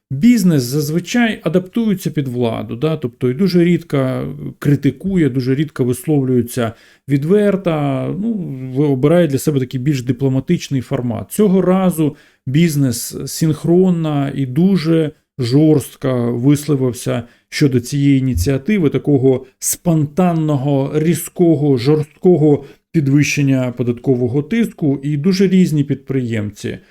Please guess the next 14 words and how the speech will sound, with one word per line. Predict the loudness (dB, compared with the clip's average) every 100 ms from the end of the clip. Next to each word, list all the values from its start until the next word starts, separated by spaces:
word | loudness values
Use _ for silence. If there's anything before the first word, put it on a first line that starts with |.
| _ _
сказали | -8 -2 0 2 2 0
дуже | 0 0 0 0
схожі | -4 -2 -2 2 2
речі. | 2 -2 -4
Сьогодні | -8 -4 -2 0 -2
я, | 0 0 -2 -6 _ _ -12
м, | -8 -6
з | -2
вами | 2 0
поділюся. | 0 0 2 2 0
Можливо, | -2 2 4 4
ви | 2
пам'ятаєте | 0 0 2 2 0 0 -2
таку | -6 0 0 0